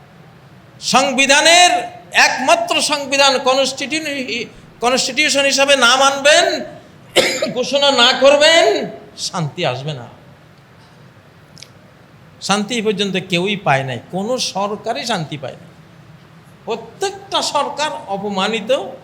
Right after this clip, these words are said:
লাঞ্ছিত, বিতাড়িত, নিহত এবং সব ধরনের নিন্দিত হয়েছে ক্ষমতা হারিয়ে হারিয়ে। কারণটা কি? একমাত্র কারণ,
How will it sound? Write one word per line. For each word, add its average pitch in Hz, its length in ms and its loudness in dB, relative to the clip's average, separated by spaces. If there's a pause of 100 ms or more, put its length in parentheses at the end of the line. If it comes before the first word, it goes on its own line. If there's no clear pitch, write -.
লাঞ্ছিত, 233 840 -2 (880)
বিতাড়িত, 247 760 4 (400)
নিহত 220 540 2 (1300)
এবং 202 540 2 (1900)
সব 240 400 -2
ধরনের 240 380 -2
নিন্দিত 202 460 -2
হয়েছে 214 580 -2
ক্ষমতা 185 360 -4
হারিয়ে 185 280 -2
হারিয়ে। 185 340 -6 (760)
কারণটা 226 380 -2
কি? 170 200 -4
একমাত্র 320 960 4
কারণ, 233 380 2